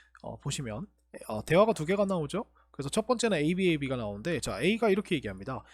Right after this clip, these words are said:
"You have been taking my treasures." 나와가지고, "너는 나의 보물을 과거부터 지금까지, 그리고 지금도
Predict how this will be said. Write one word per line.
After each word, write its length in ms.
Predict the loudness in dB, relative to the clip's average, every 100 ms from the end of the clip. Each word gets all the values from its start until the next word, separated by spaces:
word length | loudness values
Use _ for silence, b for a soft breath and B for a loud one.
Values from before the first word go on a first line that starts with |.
| B -2
"You 120 | 0
have 220 | 2 0
been 160 | -2 0
taking 260 | 0 0 -2
my 160 | -2
treasures." 720 | 0 2 2 0 -6 -10 -10 -8
나와가지고, 640 | -8 -6 -8 -4 -4 -4 B B 2
"너는 280 | 4 4
나의 220 | 4 4 4
보물을 420 | 2 -2 -2 -2
과거부터 460 | -2 -2 -2 -4
지금까지, 540 | -4 -4 -6 -6 -8 -8
그리고 220 | -10 -8
지금도 560 | -2 0 0 -4 -8